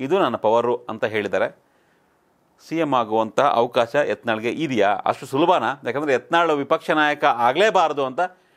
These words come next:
ಯಡಿಯೂರಪ್ಪ ಅವರ ಟೀಮ್ ತಯಾರಿಯನ್ನು ಮಾಡ್ಕೊಂಡಿದೆ. ಯಾವುದೇ ಕಾರಣಕ್ಕೂ ಯತ್ನಾಳನ್ನು ವಿಪಕ್ಷ ನಾಯಕ ಮಾಡಬಾರ್ದು ಅಂತ ಈಗಾಗಲೇ ತಮ್ಮ ಅಭಿಪ್ರಾಯವನ್ನು, ತಮ್ಮ ಅಸಮಾಧಾನವನ್ನು, ಆಕ್ರೋಶವನ್ನು ಹೈಕಮಾಂಡ್ ಮುಂದೆ ಇಟ್ಟಿದೆ.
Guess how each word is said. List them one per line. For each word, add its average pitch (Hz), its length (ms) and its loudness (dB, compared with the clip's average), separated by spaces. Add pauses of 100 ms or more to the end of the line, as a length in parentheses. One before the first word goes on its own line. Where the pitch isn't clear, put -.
(300)
ಯಡಿಯೂರಪ್ಪ 147 300 0
ಅವರ 143 220 2
ಟೀಮ್ 139 640 0 (880)
ತಯಾರಿಯನ್ನು 143 540 2
ಮಾಡ್ಕೊಂಡಿದೆ. 127 680 -2 (360)
ಯಾವುದೇ 127 280 2
ಕಾರಣಕ್ಕೂ 139 480 0
ಯತ್ನಾಳನ್ನು 139 540 0
ವಿಪಕ್ಷ 131 340 -4
ನಾಯಕ 123 200 0
ಮಾಡಬಾರ್ದು 123 540 2
ಅಂತ 117 180 -2 (420)
ಈಗಾಗಲೇ 127 880 2
ತಮ್ಮ 123 200 2
ಅಭಿಪ್ರಾಯವನ್ನು, 135 720 0
ತಮ್ಮ 123 260 0
ಅಸಮಾಧಾನವನ್ನು, 135 680 0
ಆಕ್ರೋಶವನ್ನು 131 680 0
ಹೈಕಮಾಂಡ್ 123 440 0
ಮುಂದೆ 139 300 -2
ಇಟ್ಟಿದೆ. 117 520 0